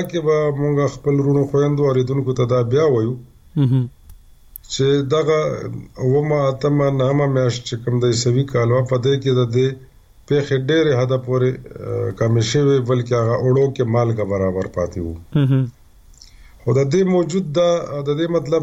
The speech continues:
Speaker 1: دا نه دی هیڅ کله نه په ذهن کې دا چول دي چې دا وایرس ختم شولو.
Speaker 2: مهم.
Speaker 1: آ، څو پورې چې د دې یو ښه واکسین موږ ته په لاس نه راغلی، ښه تداوی په لاس نه راغلی،
Speaker 2: هو.
Speaker 1: نو انسان مجبور دی چې د دې سره ژوند وکړي.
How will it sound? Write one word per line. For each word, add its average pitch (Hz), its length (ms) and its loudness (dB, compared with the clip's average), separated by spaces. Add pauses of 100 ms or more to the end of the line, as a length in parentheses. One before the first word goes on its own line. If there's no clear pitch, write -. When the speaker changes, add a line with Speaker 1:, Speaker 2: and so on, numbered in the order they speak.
(140)
Speaker 1:
دا 156 80 2 (340)
نه 175 140 2
دی 135 120 2 (500)
هیڅ 147 160 -2
کله 135 460 2
نه 135 140 0
په 135 160 0
ذهن 131 360 0
کې 127 80 -2
دا 131 180 2
چول 135 360 0
دي 127 80 2
چې 120 80 -2
دا 117 180 2
وایرس 113 480 0
ختم 90 340 -6
شولو. 80 320 -10 (200)
Speaker 2:
مهم. 127 320 2 (1000)
Speaker 1:
آ، 120 260 2
څو - 220 0 (120)
پورې 160 220 2
چې 151 180 -2
د 135 320 0
دې 147 400 2
یو 127 440 2 (120)
ښه - 40 -2
واکسین 151 480 2
موږ 143 220 0
ته 135 80 -2
په 123 120 -2
لاس 123 300 0
نه 127 80 0
راغلی، 120 380 0
ښه 117 160 -2
تداوی 123 360 2
په 135 140 -2
لاس 123 300 0
نه 160 120 0
راغلی، 113 360 0 (440)
Speaker 2:
هو. 131 220 4
Speaker 1:
نو 120 100 -2
انسان 127 520 0
مجبور 139 420 2
دی 143 160 4
چې 123 80 -2
د 117 180 0
دې 123 100 2
سره 117 320 0
ژوند 95 400 -4
وکړي. 82 240 -8